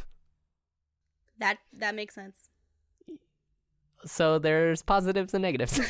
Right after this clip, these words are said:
Speaker 2: <laughs>
Speaker 1: <laughs> Right.
Speaker 2: 'Cause, like, there's a colony on the moon, which is pretty cool, but also we're still,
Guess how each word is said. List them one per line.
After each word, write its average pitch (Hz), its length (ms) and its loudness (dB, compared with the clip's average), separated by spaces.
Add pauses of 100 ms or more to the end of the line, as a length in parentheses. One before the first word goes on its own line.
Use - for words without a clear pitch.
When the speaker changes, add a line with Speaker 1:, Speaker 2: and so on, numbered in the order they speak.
Speaker 2:
<laughs> 214 140 -12
Speaker 1:
<laughs> 240 120 -20
Right. 233 280 -12 (400)
Speaker 2:
'Cause, - 280 -4
like, 131 300 0 (280)
there's 110 180 -2
a - 20 -8
colony 139 420 2
on 156 180 0
the 160 60 0
moon, 175 340 0
which 131 200 -4
is 117 80 -8
pretty 120 220 -4
cool, 131 340 0 (140)
but 120 220 2
also 127 580 0 (500)
we're 147 140 0
still, 127 640 2